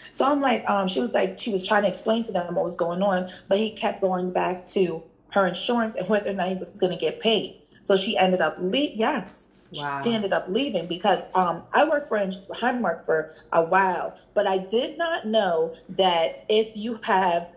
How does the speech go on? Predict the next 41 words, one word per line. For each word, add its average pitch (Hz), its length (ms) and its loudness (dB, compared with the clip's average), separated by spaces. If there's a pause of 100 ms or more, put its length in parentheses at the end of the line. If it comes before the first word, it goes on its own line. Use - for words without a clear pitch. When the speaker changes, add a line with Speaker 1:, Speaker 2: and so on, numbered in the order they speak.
(160)
Speaker 1:
um, 160 680 0 (440)
a 202 80 4
certain 190 320 0
insurance, 185 640 2
it 180 200 0
matters 185 760 2
on 175 260 -6
how, 170 460 2 (440)
when, 175 540 0 (280)
when 220 280 2
they 190 140 -2
get 160 240 -6
paid. 139 320 -6 (180)
So - 140 0
he 220 100 2
was 175 160 -6
saying, 190 280 2
you 190 80 -2
know, 170 40 2
if 165 120 -2
you 175 60 2
have 156 120 -2
this 196 240 -2
insurance, 185 280 0
it's 160 140 -4
gonna 180 120 -6
take - 20 -20
forever 208 560 2
for 180 160 -4
me 165 100 -4
to 156 80 -8
do. 160 220 -2 (280)
And 370 120 2
I'm 508 140 2
like, 440 220 2
"Why 523 300 4
is - 60 -6
he 415 160 0
discussing 359 640 -2
that 147 200 -6
with 147 140 -12